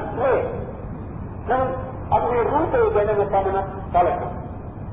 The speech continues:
සිතට ඇතිවන ආදාත නම් අප කාටත් මේ අවස්ථාවලදී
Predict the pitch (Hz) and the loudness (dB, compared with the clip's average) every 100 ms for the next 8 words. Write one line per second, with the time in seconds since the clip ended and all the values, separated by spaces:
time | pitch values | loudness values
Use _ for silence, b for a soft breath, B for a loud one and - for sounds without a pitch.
0 | - - - - - - - - - - | -10 -8 -10 -8 -10 -10 -8 -8 -8 -10
1 | - - - - - - 349 202 208 202 | -10 -10 -10 -10 -4 0 4 6 6 6
2 | 202 202 190 185 190 196 190 190 190 196 | 4 4 6 6 6 6 6 4 2 2
3 | - - - - - - - - - - | 0 -4 -6 -8 -10 -10 -10 -10 -10 -8
4 | - - 156 160 180 185 196 196 196 143 | -2 0 2 4 4 6 4 2 0 -2
5 | 160 392 - - - - 196 - - 170 | 0 0 -2 -8 -4 0 2 2 2 4
6 | 160 143 - 427 | 4 2 0 -2